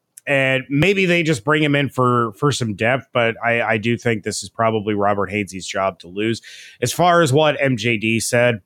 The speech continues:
on N F L Network, look, we all remember the, uh, the genius that was Steve Smith after the Buccaneers absolutely trounced the Detroit Lions to the point that all of the starters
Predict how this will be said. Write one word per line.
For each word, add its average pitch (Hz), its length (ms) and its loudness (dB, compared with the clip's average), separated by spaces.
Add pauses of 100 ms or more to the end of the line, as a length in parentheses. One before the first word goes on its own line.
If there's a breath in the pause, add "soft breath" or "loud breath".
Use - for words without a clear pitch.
(320)
on 123 160 2
N 120 100 2
F 120 140 0
L 117 140 2
Network, 117 400 0
look, 120 260 0
we 123 100 2
all 143 160 4
remember 127 640 2 (680)
the, 135 400 2
uh, 113 300 2 (400 soft breath)
the 147 120 2
genius 123 960 -4 (320 soft breath)
that 131 240 0
was 123 440 0
Steve 151 440 -2
Smith 131 580 0 (480)
after 135 320 0
the 123 80 0
Buccaneers 127 640 0
absolutely 127 680 -2
trounced 127 840 -2
the 113 120 -2
Detroit 113 460 0
Lions 113 560 0
to 123 100 -6
the 113 80 -2
point 120 340 2
that 117 220 0 (400 loud breath)
all 151 340 4
of 135 160 0
the 123 80 0
starters 120 800 0